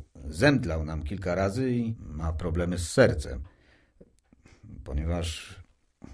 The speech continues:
właściwie jest już gotowy do procesu,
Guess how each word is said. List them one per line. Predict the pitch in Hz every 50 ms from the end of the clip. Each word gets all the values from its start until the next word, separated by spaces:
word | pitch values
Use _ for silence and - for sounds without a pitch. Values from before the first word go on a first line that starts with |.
| - - - - 78
właściwie | 71 73 69 - - - 76 78 104 98 - 87 85
jest | 82 85 85 82 85 -
już | 104 92 92
gotowy | 92 123 120 160 160 123 95 82 76 76
do | 76 80
procesu, | 80 - 82 85 - 85 78 - - 90 90